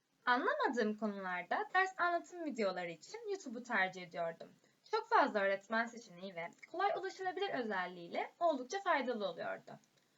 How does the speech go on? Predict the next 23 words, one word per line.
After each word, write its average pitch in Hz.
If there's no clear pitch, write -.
Sosyal 294
medyanın 240
birçok 320
kolundan, 185
işte 220
Facebook, 254
Instagram, 220
Twitter 311
gibi 180
buralardan 285
tanıdığım 269
tanımadığım 196
birçok 381
öğretmenin 208
ders 339
içeriklerini 240
takip 262
edip 202
farklı 302
öğretim 320
tarzlarını 196
görüyordum. 170
Uzaktan 262